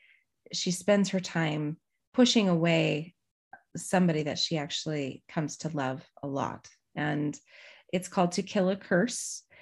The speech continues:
And then the second book in that trilogy is narrated by somebody completely different. And that book is called Of Blood and Fire. And then the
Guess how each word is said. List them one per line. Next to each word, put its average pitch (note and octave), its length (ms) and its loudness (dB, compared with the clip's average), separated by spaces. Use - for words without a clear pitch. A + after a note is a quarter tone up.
And G3+ 220 4
then G3 120 6
the G3+ 60 4
second B3 280 4
book A#3 160 6
in A3 100 2
that F#3 280 -2
trilogy F#3+ 960 4
is E3+ 540 6
narrated A3 460 8
by F3+ 180 6
somebody F3 360 -2
completely G3+ 440 -2
different. F3+ 440 0
And F#3 260 4
that G3 280 4
book F#3+ 260 0
is F3+ 400 0
called E3+ 380 2
Of F3 240 0
Blood E3+ 420 4
and F3 180 2
Fire. - 580 -2
And E3+ 300 6
then E3 200 4
the E3+ 140 2